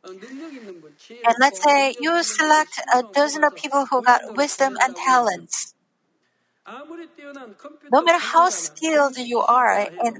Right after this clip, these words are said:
electronics and computers, it's useless in a desert island. You cannot dig iron and make computers with your bare hands. And even if you do,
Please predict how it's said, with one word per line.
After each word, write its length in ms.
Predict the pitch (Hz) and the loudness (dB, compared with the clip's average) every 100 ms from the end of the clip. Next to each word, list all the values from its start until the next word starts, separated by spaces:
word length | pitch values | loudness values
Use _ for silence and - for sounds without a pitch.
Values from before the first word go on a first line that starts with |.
| - | -8
electronics 1080 | 233 226 240 233 202 269 277 254 190 202 - 170 | -6 2 2 2 -8 -2 -2 0 -4 -6 -8 -4
and 180 | 208 208 | -6 -6
computers, 920 | - 208 190 185 302 277 196 196 226 370 - - - | -8 -8 -8 -10 -6 -2 0 0 -6 -8 -14 -14 -4
it's 260 | 302 349 311 | -2 -2 -4
useless 580 | 339 370 240 202 202 - - | -4 -4 -4 -6 -4 -8 -8
in 120 | 202 | -6
a 80 | 196 | -2
desert 440 | 208 208 214 202 | -2 -2 -4 -4
island. 580 | 196 190 185 175 - _ _ _ | -2 -2 -2 -4 -8 _ _ _
You 1700 | 196 262 294 330 311 277 175 _ _ 190 175 170 165 - 330 330 285 330 | -20 -18 -18 -20 -18 -18 -20 _ _ -20 -18 -18 -20 -20 -18 -10 -6 0
cannot 340 | 339 339 320 | 2 2 0
dig 220 | 269 269 - - | -2 -4 -4 0
iron 400 | 240 285 247 196 | 2 2 -2 -4
and 320 | - 220 214 | -4 -6 -2
make 180 | 233 240 | -2 -2
computers 640 | 196 247 226 - 233 208 214 208 | -2 -2 -2 -2 0 -2 -6 -8
with 160 | - | -6
your 160 | 240 233 196 | -4 -4 -4
bare 260 | 214 240 262 | -2 0 0
hands. 600 | 233 226 185 - - - - - | -2 -2 -6 -8 -10 -12 -16 -4
And 140 | 247 | -2
even 260 | 240 294 359 | 0 0 -2
if 140 | 359 | -2
you 200 | 311 247 | -2 -2
do, 420 | 214 214 220 349 | -2 -2 -2 -2